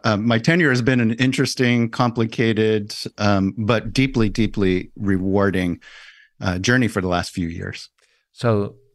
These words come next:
Speaker 2: you've just been in the seat now for a couple of years. Uh, you walked in, as so many ha-, people have done during the pandemic, became a point of change. Not that you planned it that way, <laughs> but it just fell that way. Before we talk about your tenure, though, tell me about the N A E.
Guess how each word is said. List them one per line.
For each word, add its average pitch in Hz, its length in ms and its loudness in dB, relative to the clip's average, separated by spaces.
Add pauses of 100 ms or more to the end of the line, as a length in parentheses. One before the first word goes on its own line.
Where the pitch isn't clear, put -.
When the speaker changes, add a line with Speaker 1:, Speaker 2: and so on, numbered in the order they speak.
Speaker 2:
you've 95 300 -4
just 123 280 -4
been 120 180 2
in 110 140 2
the 92 320 -2
seat - 460 0
now 95 260 0
for 85 520 -4
a 90 100 -8
couple - 260 -4
of - 100 -10
years. 104 580 -4 (380)
Uh, 82 180 -10 (260)
you 98 180 0
walked 113 400 2
in, 113 380 2
as 101 160 -2
so - 160 0
many 147 220 2
ha-, 113 160 0
people - 300 -2
have 82 140 0
done 95 320 0 (160)
during 120 200 2
the 104 80 2
pandemic, 104 440 0
became 98 300 -4
a 87 60 -4
point - 280 -4
of - 100 -6
change. 98 460 0
Not 107 140 2
that 90 120 -2
you 90 80 -4
planned 131 300 0
it - 60 -4
that - 160 -2
way, 90 160 0
<laughs> - 20 -8
but - 140 -4
it 120 180 0
just - 240 -8
fell - 520 0
that 110 180 -2
way. 85 220 -6 (480)
Before 151 260 2
we 233 100 0
talk - 300 0
about 117 200 2
your 123 140 0
tenure, 87 380 -2
though, 87 240 -2
tell 143 260 -6
me 247 140 -4
about 143 280 0
the 120 140 -4
N 110 140 2
A 104 120 0
E. - 340 -4